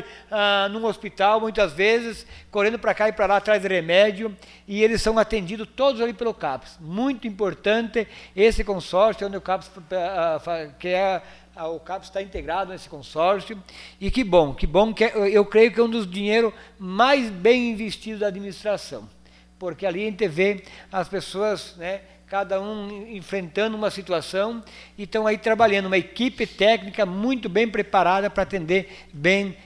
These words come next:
essas pessoas. Então, eu quero parabenizar toda a equipe e também, ah, desejar aí a, a todas as pessoas que participam do caps, que com certeza estão sendo muito bem tratadas, muito bem cuidadas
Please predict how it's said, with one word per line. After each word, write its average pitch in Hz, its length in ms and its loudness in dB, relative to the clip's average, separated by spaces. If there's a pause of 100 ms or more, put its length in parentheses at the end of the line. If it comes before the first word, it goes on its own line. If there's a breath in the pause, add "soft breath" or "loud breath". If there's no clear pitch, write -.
essas 180 320 2
pessoas. 120 460 -6
Então, 180 420 2 (280 loud breath)
eu 170 120 -4
quero 185 360 4
parabenizar 175 1000 2 (220 loud breath)
toda 196 220 -2
a - 20 2
equipe 220 480 -6
e 226 40 -12
também, 233 680 0 (280 loud breath)
ah, 175 840 2 (220)
desejar 180 560 2
aí 180 120 4
a, 180 260 4 (240 loud breath)
a 165 120 -6
todas 226 240 -6
as 240 100 2
pessoas 214 400 0
que 220 100 -10
participam 196 420 -6
do 185 100 -6
caps, 190 500 -6 (300 soft breath)
que 208 100 -14
com 247 240 -6
certeza 220 480 -4
estão 202 260 -10
sendo 214 220 -14
muito 214 500 -8
bem 196 220 -6
tratadas, 190 580 -6
muito 208 320 -8
bem 208 140 -8
cuidadas 185 640 -6